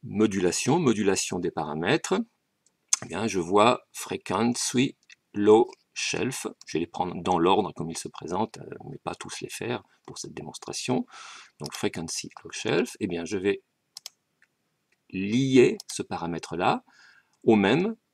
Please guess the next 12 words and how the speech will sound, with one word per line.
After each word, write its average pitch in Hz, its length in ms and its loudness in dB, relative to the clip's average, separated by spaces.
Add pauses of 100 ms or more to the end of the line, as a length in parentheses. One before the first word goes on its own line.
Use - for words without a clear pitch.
(440)
de 120 340 2
mon 139 240 0
premier 151 320 -2
pl-, 110 240 -4 (220)
plugin, 110 340 -4 (160)
frequency, - 640 -6 (240)
low 113 260 -2 (160)
shelf. - 440 -12 (840)
Et 104 140 4
je 98 160 0
vais 90 360 0 (340)
ensuite, 104 560 -4